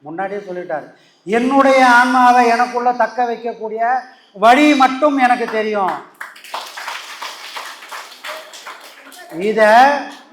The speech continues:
இன்னைய தேதிக்கு யாரும் இவ்வளோ வெளிப்படையா யாரும்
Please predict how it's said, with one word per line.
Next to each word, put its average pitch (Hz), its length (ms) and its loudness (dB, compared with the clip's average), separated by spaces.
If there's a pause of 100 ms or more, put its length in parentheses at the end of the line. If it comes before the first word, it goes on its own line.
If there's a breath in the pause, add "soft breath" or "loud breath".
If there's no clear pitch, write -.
(400)
இன்னைய 262 320 -2 (140)
தேதிக்கு 262 500 0
யாரும் 240 560 4 (160)
இவ்வளோ 247 240 0 (140)
வெளிப்படையா 233 600 0 (600)
யாரும் 233 500 4